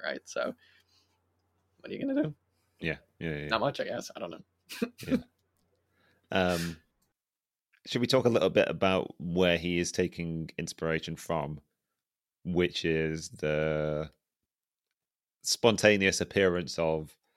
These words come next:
Speaker 2: um, councils, in this case, like, s-, the Soviet system in nineteen oh five and again in nineteen seventeen, and, um, how he views that as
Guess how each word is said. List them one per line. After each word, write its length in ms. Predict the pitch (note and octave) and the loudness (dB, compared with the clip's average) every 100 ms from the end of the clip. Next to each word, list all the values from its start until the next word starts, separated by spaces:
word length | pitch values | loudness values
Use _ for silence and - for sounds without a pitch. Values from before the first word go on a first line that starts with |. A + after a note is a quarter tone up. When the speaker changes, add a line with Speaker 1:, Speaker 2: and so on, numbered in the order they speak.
| _ _ - | _ _ -8
Speaker 2:
um, 440 | D#2 D2+ D2 D2 - _ _ _ _ | -4 -4 -4 -10 -16 _ _ _ _
councils, 760 | - G2 F2 - D#2 D2+ D#2+ - _ _ _ _ _ _ _ _ | -4 -2 -2 -4 -4 -6 -8 -10 _ _ _ _ _ _ _ _
in 140 | - D#2+ | -6 -4
this 140 | D#2+ | -2
case, 240 | - D#2 | 0 -2
like, 220 | - C#2 - - - | 0 -4 -6 -18 -14
s-, 220 | - - - | -12 -14 -8
the 120 | D#2+ | -6
Soviet 400 | - F2 E2 D2+ | 0 0 0 -4
system 480 | - - - C#2+ C#2+ _ _ - | -4 -6 -6 -8 -12 _ _ -4
in 340 | E2 D#2 D2+ D2 | -2 -2 -6 -8
nineteen 320 | - D#2+ D#2+ | -2 -2 0
oh 100 | E2 | -4
five 340 | D2+ E2+ D#2 D#2 | -2 0 0 -2
and 80 | D#2 | -4
again 180 | E2 | -2
in 80 | D#2 | -4
nineteen 280 | D2+ D2+ D2+ | -6 -8 -8
seventeen, 520 | - D2 D2 C2+ C#2 - _ - _ - | -8 -8 -6 -8 -8 -16 _ -20 _ -2
and, 380 | E2 D#2+ D#2+ D2+ | 0 0 0 0
um, 340 | D#2 C#2+ D2 - _ _ - | 0 -2 -8 -12 _ _ 2
how 200 | A2+ G#2+ | 6 8
he 120 | G#2+ | 6
views 340 | F2+ G#2 G#2+ - | 4 2 2 2
that 200 | F#2+ - | 2 2
as 360 | F2 E2 - | -2 -4 -8